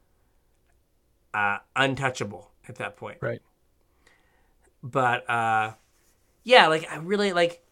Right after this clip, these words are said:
Speaker 1: that would have been a really good thing. Like, what are the, like, it doesn't have to be all the cards, but
Speaker 2: Mm-hmm.
Speaker 1: what are the cards that, like,
Speaker 2: Well,
Speaker 1: enable decks?
Speaker 2: I mean, realistically, though, how many,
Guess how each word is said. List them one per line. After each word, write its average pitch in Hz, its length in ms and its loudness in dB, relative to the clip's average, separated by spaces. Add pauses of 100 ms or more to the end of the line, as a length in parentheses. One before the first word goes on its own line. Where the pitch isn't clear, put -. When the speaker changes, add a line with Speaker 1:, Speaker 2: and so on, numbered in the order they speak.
(360)
Speaker 1:
that 165 160 4
would 185 100 4
have 185 80 2
been 190 100 0
a 180 120 2
really 165 280 2
good 160 200 -4
thing. 170 180 0
Like, 139 240 -6
what 139 220 0
are 151 160 2
the, 147 460 -6 (800)
like, 180 160 2
it 180 60 2
doesn't 214 120 4
have 233 80 2
to 196 60 -2
be 160 100 -2
all 151 180 4
the 185 80 -2
cards, 143 640 -4 (600)
but 131 180 8
Speaker 2:
Mm-hmm. 147 60 0
Speaker 1:
what 175 180 2
are 196 100 4
the 185 120 -4
cards 170 520 0
that, 156 160 -4
like, 147 260 -2
Speaker 2:
Well, 151 240 12
Speaker 1:
enable 143 220 2
decks? 135 640 -4 (520)
Speaker 2:
I 175 60 8
mean, 170 200 10
realistically, 156 720 8
though, 123 200 0
how 147 260 6
many, 143 600 4